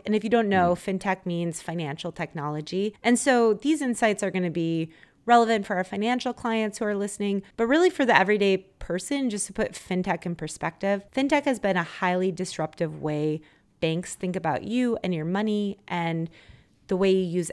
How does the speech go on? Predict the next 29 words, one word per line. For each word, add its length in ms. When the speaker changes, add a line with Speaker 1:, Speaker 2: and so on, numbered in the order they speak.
Speaker 1:
apps 380
instead 260
of 120
traditional 520
banking 340
channels. 680
It's 160
giving 400
and 180
providing 400
more 180
opportunities 680
to 100
create 320
new 180
brands 580
and 180
solving 380
financial 460
headaches. 440
So 140
when 100
you 100
think 240
Speaker 2:
Hmm. 60
Speaker 1:
of 100
fintech, 640
think 220
of 300